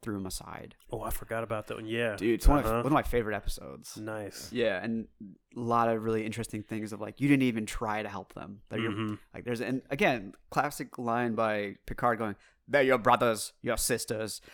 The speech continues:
Speaker 1: and you just cast them aside and throw 'em away?
Speaker 2: Yes.
Speaker 1: How dare you?"
Speaker 2: <laughs>
Speaker 1: And the way he fucking leaves,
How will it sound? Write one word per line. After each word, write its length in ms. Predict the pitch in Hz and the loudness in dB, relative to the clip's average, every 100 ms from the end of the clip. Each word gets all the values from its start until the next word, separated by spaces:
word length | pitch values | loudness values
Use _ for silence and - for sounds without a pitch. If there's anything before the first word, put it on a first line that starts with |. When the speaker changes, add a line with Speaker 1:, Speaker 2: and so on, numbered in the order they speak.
| - - - - - - - - | -20 -20 -20 -20 -20 -20 -20 -2
Speaker 1:
and 160 | 113 127 | 4 6
you 100 | 127 | 6
just 180 | 123 127 | 4 8
cast 260 | 151 151 - | 10 10 8
them 120 | 139 | 4
aside 320 | - 127 123 | 8 8 8
and 120 | 123 | 6
throw 180 | 135 143 | 10 12
'em 60 | 131 | 12
away? 440 | 123 123 147 160 123 | 10 10 8 4 -2
Speaker 2:
Yes. 480 | 110 110 101 - | 0 2 0 0
Speaker 1:
How 140 | 131 127 | 2 2
dare 340 | 107 131 120 | 4 4 4
you?" 220 | 104 101 120 - | 2 -4 -6 -2
Speaker 2:
<laughs> 1300 | 165 - 233 226 - - - - - 202 - _ 135 | 0 4 4 4 2 2 2 0 -2 -6 -6 _ 0
Speaker 1:
And 240 | 143 123 | 0 0
the 120 | 123 120 | -2 0
way 200 | 123 196 | 2 2
he 140 | 202 | 0
fucking 480 | - 180 147 110 107 | -4 -4 -6 -8 -10
leaves, 580 | 123 127 196 262 - - | -6 -6 -4 -6 -6 -8